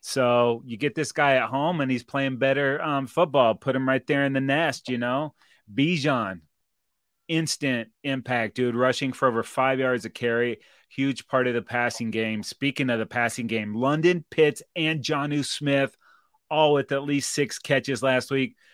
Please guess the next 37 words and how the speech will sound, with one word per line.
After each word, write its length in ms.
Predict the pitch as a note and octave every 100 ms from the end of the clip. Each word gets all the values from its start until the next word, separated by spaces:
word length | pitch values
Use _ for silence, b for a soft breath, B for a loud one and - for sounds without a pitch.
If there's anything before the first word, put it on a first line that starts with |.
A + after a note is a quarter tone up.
| b
This 180 | A#2+ -
defense 420 | C#3 C3+ C3+ A#2+
is 140 | A#2
really 260 | A2+ C3+ C3+
solid, 480 | - C3+ C3 C3 -
too, 240 | C3 B2
giving 320 | A2+ C3 C3+
up 160 | C3 -
less 240 | B2 C#3
than 160 | - C#3+
twenty 320 | - C#3 C3
points 340 | A2+ B2+ A#2+ B2
a 80 |
game, 340 | A#2+ B2 A#2+ A2 _ _ _
less 320 | A2+ C3 D3+ -
than 220 | D#3 C3+
two 220 | - C#3
hundred 380 | B2+ B2+ B2 A#2+
through 140 | B2+
the 220 | A#2 A#2
air, 320 | A#2 A#2+ A#2 - _ -
and 140 | A2+
just 380 | A2 C#3+ C#3 - -
over 560 | D3+ C#3 A#2+ A#2+ A2+ G2 - _ A#2
a 60 |
hundred 340 | A2+ C3 B2 A2+
yards 340 | B2 A#2+ A#2 -
on 200 | C#3 B2+
the 80 | B2
ground. 480 | G#2+ A#2+ A#2+ A#2 G#2+ _ _ -
Lots 320 | C3 C#3 C#3+
of 80 | C3+
talent 400 | C#3 B2+ B2 B2 _ -
for 140 | C3+
these 240 | A#2+ A2
young 180 | C3 A#2
Falcons 600 | A2 B2 A2+ G#2+ A#2+ A2